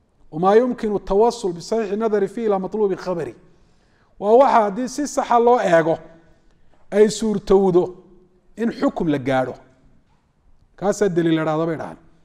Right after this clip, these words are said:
Saasaana sax. Maxaa u daliilan sidaas sax tahay? Oo tacriifka mutakalimiinta iyo kathiir min al-usuuliyiin oo ah inuu daliilku yahay ma kaana qatciyan, ma kaana dhanniyan inaan daliil odhanay amaaro la idhaahdo.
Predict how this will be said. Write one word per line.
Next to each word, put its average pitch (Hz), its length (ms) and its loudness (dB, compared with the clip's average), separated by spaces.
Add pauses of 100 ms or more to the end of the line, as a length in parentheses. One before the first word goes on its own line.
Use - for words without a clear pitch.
(240)
Saasaana 214 360 0
sax. - 200 -8 (1800)
Maxaa 269 240 4
u 311 60 2
daliilan 262 340 4
sidaas 226 340 2
sax - 200 -4
tahay? 175 260 -2 (1000)
Oo 156 60 -10
tacriifka 214 600 0 (760)
mutakalimiinta 196 800 -2
iyo 214 100 0
kathiir 220 340 -4
min 202 100 -2
al-usuuliyiin 185 680 -4 (100)
oo 175 140 -6
ah 220 180 0 (520)
inuu 220 180 -2
daliilku 202 440 2
yahay 208 160 2
ma 220 140 0
kaana 214 240 -2
qatciyan, 247 520 -2 (280)
ma 233 140 0
kaana 226 240 0
dhanniyan 220 440 0
inaan 220 360 -2
daliil 185 240 4
odhanay 208 380 0
amaaro 185 280 4
la 190 100 0
idhaahdo. 110 260 -6